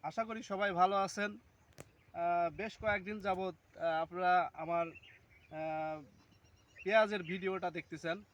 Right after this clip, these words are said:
আজকে আবার নতুন একটা ভিডিও নিয়ে আসব, সেটা হচ্ছে আপনারা দেখবেন, আহ, আমাদের Amasid and Agro লিমিটেডের, আহ, ব্ল্যাক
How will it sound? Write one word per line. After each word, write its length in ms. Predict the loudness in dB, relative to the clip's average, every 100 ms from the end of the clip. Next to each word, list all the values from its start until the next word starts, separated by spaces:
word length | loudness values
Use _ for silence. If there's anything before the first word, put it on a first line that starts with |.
| -20 _ _ -20 -16
আজকে 320 | -8 -8 -4 -4
আবার 200 | -2 -4
নতুন 320 | -8 -8 -10
একটা 200 | -10 -8
ভিডিও 300 | -6 -6 -4
নিয়ে 180 | -2 -2
আসব, 400 | -4 -6 -10 -10 -14 _ _ _ _
সেটা 200 | -8 -2
হচ্ছে 360 | 0 -2 -2 0
আপনারা 440 | 2 0 -2 -6
দেখবেন, 400 | -6 -8 -6 -6
আহ, 960 | -6 -12 _ -20 -16 -8 -2 0 2 0
আমাদের 360 | 0 -2 -2 -8
Amasid 960 | -2 0 0 -2 -8 -10 -12 -2 2 2
and 240 | 2 -4
Agro 180 | -2 -4
লিমিটেডের, 580 | -2 -4 -6 -4 -4 -4
আহ, 640 | -8 -20 -20 -12 -6 -6
ব্ল্যাক 280 | 0 0